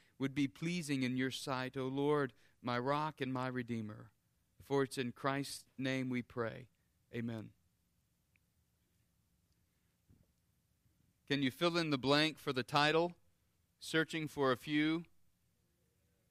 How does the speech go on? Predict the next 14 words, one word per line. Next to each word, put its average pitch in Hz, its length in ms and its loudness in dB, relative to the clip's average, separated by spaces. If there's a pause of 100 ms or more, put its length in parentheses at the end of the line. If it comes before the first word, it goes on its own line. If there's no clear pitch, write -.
(580)
good 160 340 6
men. 156 420 0
Is 120 60 -8
that 131 180 0
what 131 120 -8
you 135 100 -6
said? 143 320 -4
Is - 1700 -20
that 131 100 2
what 131 100 -4
you 151 80 -4
said? 156 340 -6
Good 139 180 0
men? 147 340 -6